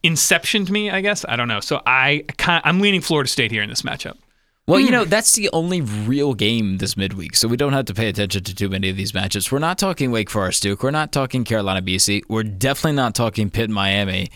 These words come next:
Speaker 2: And then as y-, the week progresses, N C State should ki-, take care of Georgia Tech at home, I presume. Clemson, Notre Dame. Yes, if Clemson loses, they're probably out.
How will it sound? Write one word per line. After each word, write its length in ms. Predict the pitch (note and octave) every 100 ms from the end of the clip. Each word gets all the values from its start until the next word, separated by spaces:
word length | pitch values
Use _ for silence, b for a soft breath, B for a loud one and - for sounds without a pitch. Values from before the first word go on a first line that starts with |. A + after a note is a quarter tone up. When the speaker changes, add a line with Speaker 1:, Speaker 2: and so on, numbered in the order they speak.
| B B -
Speaker 2:
And 80 | A#2
then 80 | A#2+
as 160 | A2+ A#2+
y-, 60 | -
the 160 | A#2+ A#2+
week 180 | B2+
progresses, 500 | A#2+ A#2 A#2 A#2 G#2
N 200 | F#2+ C3+
C 120 | C3+ B2+
State 280 | - G#2 F2+
should 180 | G#2
ki-, 120 | - G2
take 260 | - A2
care 220 | - G#2
of 80 | F#2+
Georgia 280 | G2 G2+ F#2
Tech 200 | G#2 F#2
at 80 | F2
home, 280 | F#2+ F#2+ F#2
I 140 | G#2
presume. 480 | G#2 G2 G2+ G2+ G2+
Clemson, 460 | - D3+ C#3 C3+
Notre 260 | A#2 A2+ G#2+
Dame. 460 | G#2 G#2 G#2 G2+ B B B -
Yes, 320 | A#2+ B2+ -
if 140 | G#2+ -
Clemson 400 | B2 A#2+ A2 G#2+
loses, 340 | G#2 G2 F#2+
they're 140 | G2+
probably 760 | F#2+ - - G#2+ A2 A#2+ B2 G2
out. 500 | G#2 C#3+ - -